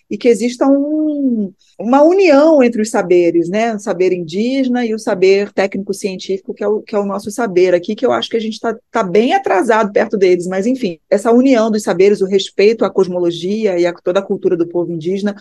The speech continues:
o profissional de saúde tem que tá sensível a isso, tem que tá habilitado a, a enxergar as necessidades de saúde daquele povo, que são muito diferentes.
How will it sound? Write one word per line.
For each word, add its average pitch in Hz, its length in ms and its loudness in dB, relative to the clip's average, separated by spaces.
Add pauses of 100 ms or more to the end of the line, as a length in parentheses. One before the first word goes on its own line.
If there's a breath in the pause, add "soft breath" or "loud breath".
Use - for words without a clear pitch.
(160 loud breath)
o 202 100 -4
profissional 220 380 0
de 208 80 -8
saúde 196 380 0
tem 254 180 0
que 311 120 -4
tá 180 340 -6
sensível 180 600 -4
a 165 80 0
isso, 202 300 -2
tem 190 100 -4
que 185 100 -18
tá 180 360 -6
habilitado 190 1000 -2 (260 soft breath)
a, 180 400 -4
a 185 80 -4
enxergar 190 720 0 (180)
as 175 120 -2
necessidades 196 720 -2
de 190 80 -10
saúde 180 340 -4
daquele 170 240 -2
povo, 208 220 0
que - 80 -20
são 185 120 -6
muito 202 300 -6
diferentes. 170 720 -8